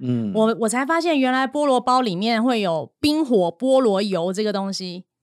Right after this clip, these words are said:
Speaker 1: 嗯。
Speaker 2: 我一开始我们都不懂冰火菠萝油是什么，就是里面是夹奶油嘛，就才会发现有港式跟台式的菠萝包不一样的地方。
Speaker 1: 对，对。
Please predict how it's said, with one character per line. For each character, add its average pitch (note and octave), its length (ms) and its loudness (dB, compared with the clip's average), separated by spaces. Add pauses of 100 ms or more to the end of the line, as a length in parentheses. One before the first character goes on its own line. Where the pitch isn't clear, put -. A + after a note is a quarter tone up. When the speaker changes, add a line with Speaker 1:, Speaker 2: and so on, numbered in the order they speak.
(140)
Speaker 1:
嗯。 A#2+ 400 0
Speaker 2:
我 A#3 80 2
一 A3 100 -2
开 F#4 200 -2
始 F#3 400 -4
我 G#3+ 80 -4
们 G#3 120 0
都 C4 120 0
不 C#4 100 -6
懂 F#3 260 -4
冰 C4 220 0
火 G3 180 2
菠 A3 160 0
萝 G#3+ 160 2
油 G3+ 220 -2
是 A3 80 -6
什 G3+ 100 -6
么， C3+ 200 -8 (120)
就 A#3+ 120 -2
是 A3 340 -4
里 G3 80 -6
面 A#3+ 160 0
是 B3+ 100 -4
夹 F#3 280 -4
奶 F3+ 220 -6
油 D#3+ 200 -6
嘛， D#3+ 240 -8 (320)
就 D4+ 180 4
才 A#3+ 200 -4
会 C4 100 0
发 B3+ 160 -2
现 B3+ 160 -2
有 F#3 160 -2
港 E3+ 260 -8
式 B3+ 220 -2
跟 A3 240 0
台 F3 240 -4
式 G#3 220 -4
的 F3 100 -2
菠 F#3+ 140 -2
萝 E3+ 120 0
包 E3+ 240 -4
不 G#3 200 -4
一 F3+ 60 -4
样 F#3+ 140 -4
的 D#3+ 120 -8
地 E3+ 180 -10
方。 D#3 400 -10
Speaker 1:
对， F#2+ 320 -6
对。 - 260 -20